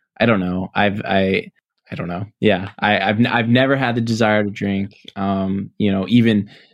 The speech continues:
in high school, it's, like, very, like, radical, and it's, like, it's kind of the only social outlet that you see people doing, and it's, like, very grotesque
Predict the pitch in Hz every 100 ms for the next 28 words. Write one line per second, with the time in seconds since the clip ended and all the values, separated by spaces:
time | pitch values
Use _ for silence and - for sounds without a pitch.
0 | _ 120 110 127 123 123 117 107 104 101
1 | 98 104 104 101 101 98 - 95 95 90
2 | - 104 110 107 107 104 101 98 98 -
3 | 101 90 - - - - 104 95 101 -
4 | 101 113 110 110 104 104 98 107 107 98
5 | 101 101 104 - 101 101 107 104 101 101
6 | 107 101 98 98 95 98 92 101 101 104
7 | 101 95 101 95 - 98 92 -